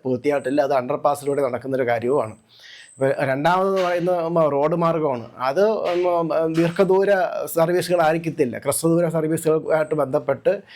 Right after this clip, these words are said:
കണ്ടെയ്നർ ട്രാൻസ്പോർട്ടേഷൻ നടക്കുന്നതിന് വേണ്ടിയിട്ടുള്ളതാണ്, ആ, ഉം, റോഡ് മാർഗ്ഗമുള്ളത്. അപ്പം, ഉം, റോഡ് മാർഗ്ഗമുള്ള ആറ് മാസത്തിനുള്ളിൽ പൂർത്തിയാകുന്നുണ്ടെങ്കിലും,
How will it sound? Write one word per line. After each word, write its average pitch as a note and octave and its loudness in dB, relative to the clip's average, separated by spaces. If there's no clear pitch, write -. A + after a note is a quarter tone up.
കണ്ടെയ്നർ D3 0
ട്രാൻസ്പോർട്ടേഷൻ D3 0
നടക്കുന്നതിന് D3 0
വേണ്ടിയിട്ടുള്ളതാണ്, C#3+ -2
ആ, C#3 2
ഉം, C3+ -2
റോഡ് D3 0
മാർഗ്ഗമുള്ളത്. A#2+ -4
അപ്പം, F3+ -2
ഉം, D3+ 0
റോഡ് D3+ 0
മാർഗ്ഗമുള്ള F#3 0
ആറ് F3 2
മാസത്തിനുള്ളിൽ E3+ 0
പൂർത്തിയാകുന്നുണ്ടെങ്കിലും, D#3+ 0